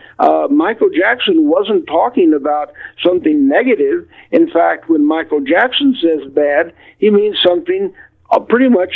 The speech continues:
the opposite. He means something that's very good and very cool. And, and, and even the word cool, uh, the word cool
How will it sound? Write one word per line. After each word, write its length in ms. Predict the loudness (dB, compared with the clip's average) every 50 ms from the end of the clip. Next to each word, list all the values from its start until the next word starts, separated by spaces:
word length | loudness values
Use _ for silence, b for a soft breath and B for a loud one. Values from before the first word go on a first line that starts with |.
| -6
the 160 | -4 -2 0 2
opposite. 680 | 2 2 0 0 -2 -2 -2 -2 -4 -6 -6 -10 b b b b b
He 120 | 0 2
means 200 | 2 2 0 -2 -2
something 380 | -2 -2 -2 -2 -2 2 2 2
that's 180 | 0 0 -6 -6 -2
very 360 | 0 2 2 2 2 0 -4
good 480 | 0 0 2 2 2 0 -2 -4 -6 -18 b b b b b
and 200 | 0 0 2 2
very 360 | 2 2 0 -2 -4 -6 -10 -12 -8
cool. 460 | -4 -2 0 2 2 0 0 -4 -10 B B B B B B B B -2
And, 280 | 0 2 2 2 2 0
and, 320 | 0 -2 -2 -2 0 0
and 180 | 0 0 0 0
even 220 | 0 0 0 -2
the 80 | -2 -2
word 400 | -2 -2 -2 -4 -6 -10 -12 -2
cool, 460 | 0 2 2 2 2 0 -2 -6 B B B B B B
uh, 240 | 0 2 2 0 0
the 140 | 0 0 0
word 280 | 0 0 -2 -2 -4 -6 -12 -12 -2 0
cool 480 | 2 4 4 4 2 2 0 -4 B